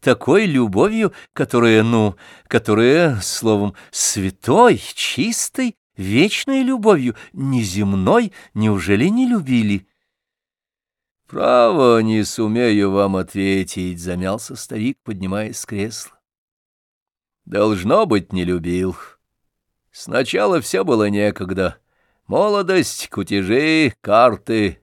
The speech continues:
война. Казалось, конца не будет жизни, юности и здоровью.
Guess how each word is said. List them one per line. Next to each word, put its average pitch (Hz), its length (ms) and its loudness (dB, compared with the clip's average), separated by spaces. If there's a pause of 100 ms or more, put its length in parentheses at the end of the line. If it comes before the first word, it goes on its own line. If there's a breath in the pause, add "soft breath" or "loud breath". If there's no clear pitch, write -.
война. 92 720 -2 (600)
Казалось, 131 600 2
конца 131 600 2
не 143 140 -2
будет 127 360 0
жизни, 123 840 0
юности 127 760 -2
и 117 160 -2
здоровью. 113 760 2